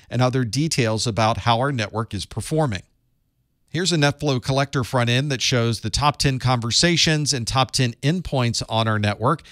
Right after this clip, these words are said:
and it shows it as it's relating to bandwidth. We can also get a breakdown of all individual hosts here as well.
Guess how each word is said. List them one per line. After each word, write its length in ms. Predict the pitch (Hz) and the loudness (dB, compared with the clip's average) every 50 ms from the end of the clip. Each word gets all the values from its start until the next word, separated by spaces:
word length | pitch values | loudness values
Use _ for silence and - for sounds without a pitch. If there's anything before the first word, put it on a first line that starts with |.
| - - - | -20 -12 -4
and 80 | - 123 | -2 0
it 100 | 131 123 | 0 0
shows 380 | - - 135 127 123 123 - - | 0 0 2 2 2 2 0 0
it 140 | 127 - | -2 -2
as 260 | - - 113 120 104 117 | 0 0 0 0 0 -2
it's 180 | 117 - - | -4 -4 -6
relating 440 | 113 117 113 113 110 110 113 110 113 | -4 -2 0 0 0 0 0 -2 -4
to 140 | - - 101 | -4 -6 -2
bandwidth. 640 | 90 123 131 170 185 165 127 101 101 107 135 - - - - | 2 2 4 4 2 2 0 0 0 -2 -2 -2 -8 -16 -16
We 60 | - 104 | -8 -4
can 120 | 113 120 | 0 0
also 220 | 117 110 - - | 2 2 0 0
get 120 | 104 113 104 | -2 -2 -4
a 40 | 98 | -2
breakdown 540 | - 110 131 131 123 - 123 110 104 104 | 0 0 0 0 0 0 0 0 0 0
of 200 | - 80 95 87 | -2 -4 -6 -6
all 260 | - - 113 110 - - | -2 -2 -2 -2 -2 0
individual 600 | - 131 147 143 127 110 113 95 101 101 95 95 | 0 2 2 2 2 2 0 0 0 -2 -2 0
hosts 320 | 90 101 101 98 - - | 0 0 0 0 0 0
here 200 | - 104 95 87 - - | -2 -2 -2 -4 -2 0
as 260 | 98 98 92 82 90 | 0 0 0 -2 0
well. 320 | 98 110 123 151 170 160 | 2 4 4 4 2 -2